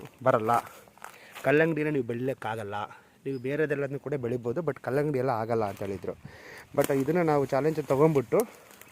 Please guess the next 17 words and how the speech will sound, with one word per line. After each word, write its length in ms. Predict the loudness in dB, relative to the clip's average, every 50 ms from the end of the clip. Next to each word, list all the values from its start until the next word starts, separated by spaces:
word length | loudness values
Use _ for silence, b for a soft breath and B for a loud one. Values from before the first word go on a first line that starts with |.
| -2
ಇದನ್ನು 260 | 0 0 2 2 2 2
ನಾವು 280 | 2 2 2 0 0
ಈಗ 80 | -2 -2
ಬೆಳೆದಿದ್ದೀವಿ. 640 | 0 4 4 6 6 6 4 2 2 0 0 0 -2 B B B B B B B B B B B B B 2
ಆ, 40 | 4
ಒಂದಿಷ್ಟು 560 | 6 6 6 8 6 6 6 4 2 0 0
ಸಮಸ್ಯೆ 400 | 0 2 2 2 4 4 4 6
ಇದೆ. 120 | 6 4 2 0 -2 -10 -2 0
ಸಮಸ್ಯೆ 320 | 2 2 2 4 4 4
ಏನಾಗಿದೆ 340 | 6 6 6 6 6 4 2
ಅಂದರೆ, 300 | 4 4 4 4 2 B B B B B B B B 0
ನಾವು 320 | 2 4 4 6 4 4
ಎಲ್ಲೇ 260 | 4 4 4 2 2
ಕಲ್ಲಂಗಡಿ 380 | 2 2 2 2 4 4 4 4
ಹಾಕಲಿ, 480 | 2 2 2 2 2 2 2 0 -4 -2
ಆ 460 | 0 2 4 4 6 4 4 2 2
ಭೂಮಿ, 420 | 0 0 0 2 2 2 0 -2